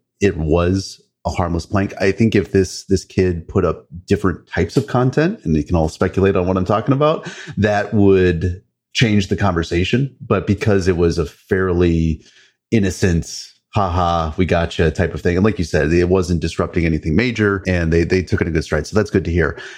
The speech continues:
And that's interesting, comparing that to an article that I read the other day, when you look at what happened with the state of Missouri. Apparently, down there, there was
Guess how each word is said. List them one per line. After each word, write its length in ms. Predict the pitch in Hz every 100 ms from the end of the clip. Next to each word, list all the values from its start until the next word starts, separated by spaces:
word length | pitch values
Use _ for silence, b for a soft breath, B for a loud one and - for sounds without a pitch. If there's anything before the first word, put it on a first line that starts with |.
| B B -
And 120 | 110
that's 200 | 117 113 -
interesting, 840 | 151 196 151 - 101 80 92 101 -
comparing 640 | 127 101 - 113 113 107
that 260 | 90 87 87
to 360 | - 98 90 85 90
an 80 |
article 260 | 90 87 85
that 80 | 87
I 60 |
read 180 | 85 87
the 100 | 78
other 160 | 76 76
day, 640 | 85 175 131 90 87 87 -
when 160 | 101
you 100 | 95
look 240 | 92 92 -
at 200 | 87 78
what 240 | 82 87
happened 560 | 85 87 87 90 82 80
with 500 | - 85 82 80 _
the 100 | 98
state 240 | 90 - 85
of 80 | 71
Missouri. 640 | 73 82 131 92 - 85
Apparently, 1040 | - - - 139 156 85 92 82 82 101 117 98
down 320 | 95 92 87
there, 320 | 90 92 87
there 320 | 87 - 90 85
was 400 | 85 82 78